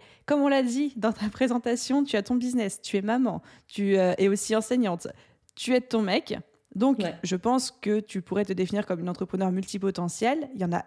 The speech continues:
Speaker 1: énormément qui nous écoutent en ce moment, des gens qui ont besoin de faire plein de choses en même temps, qui ont besoin d'avoir plein d'activités, soit au sein d'un même business, soit même plusieurs entreprises à la fois. Est-ce que, et dans quelle mesure,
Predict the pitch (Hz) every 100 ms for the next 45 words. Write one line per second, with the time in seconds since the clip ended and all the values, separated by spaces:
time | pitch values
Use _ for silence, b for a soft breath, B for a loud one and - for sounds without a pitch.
0 | - 247 240 208 220 247 185 175 185 214
1 | - - 180 190 226 B B B - 185
2 | 202 208 175 165 202 220 240 214 208 190
3 | 208 196 208 196 190 180 202 196 160 165
4 | 202 208 196 175 - 208 214 202 - 196
5 | 196 208 202 B B - - 226 220 220
6 | 208 202 202 185 190 208 - 175 175 -
7 | 233 220 208 196 190 196 - 202 180 165
8 | 170 202 - - B B B _ - 311
9 | - - 220 294 - 185 190 - 277 226
10 | 190 196 254